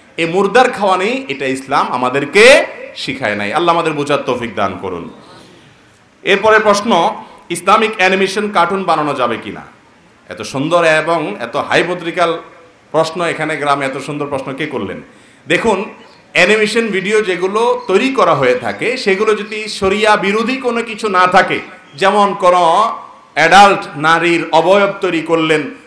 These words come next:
অথবা আপনার শরীয়তের অন্যান্য যে বিধিবিধানগুলো আছে, পূর্ণাঙ্গ কোনো অবয়ব তৈরি করলেন, এরকম কিছু যদি করেন, সাথে music দেন, তাহলে সেটা হারাম হবে। যদি সেরকম না হয়,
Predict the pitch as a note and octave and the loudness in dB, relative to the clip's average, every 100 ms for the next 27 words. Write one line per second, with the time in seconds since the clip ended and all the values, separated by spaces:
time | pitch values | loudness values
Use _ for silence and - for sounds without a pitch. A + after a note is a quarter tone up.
0 | - D3+ E3 F#3 F#3+ F3 E3+ E3+ E3+ D#3+ | -2 0 2 0 2 2 2 -2 0 2
1 | E3 G3 - - E3+ F3+ E3+ F3 E3 D#3+ | 2 -2 -10 -6 -2 0 -2 -2 -2 -4
2 | F3+ A3 A3+ F#3 E3+ E3+ E3+ G3 A3 G3 | -4 -4 -2 -4 -4 -6 -2 0 0 0
3 | F#3+ F3 F3 E3 E3+ E3 E3 D#3+ D#3+ D#3+ | 0 0 -2 -6 -6 -4 -6 -6 -6 -2
4 | D#3 F3 - F#3 D#3 D3+ D#3 D3+ D#3 F#3 | 4 4 2 -2 -4 -2 -2 -2 -2 -4
5 | F#3+ G3 F3 F3+ F3+ F3 F3+ E3+ D3 - | -6 -6 -6 -6 -6 0 2 2 -2 -14
6 | - - F3+ F3+ F3 G3 G#3 G#3 D#3+ F3+ | -18 -6 -4 -2 -2 0 2 0 0 0
7 | F3+ F3+ G3 B3+ B3+ A#3 G3+ F#3 F#3 D#3+ | 0 2 2 2 0 2 4 4 2 2
8 | E3 D3+ - - - G3+ A3+ A3+ A#3 B3 | -2 -2 -8 -20 -12 -8 -6 0 2 2
9 | C4 A#3 G#3 G#3 | 0 2 6 6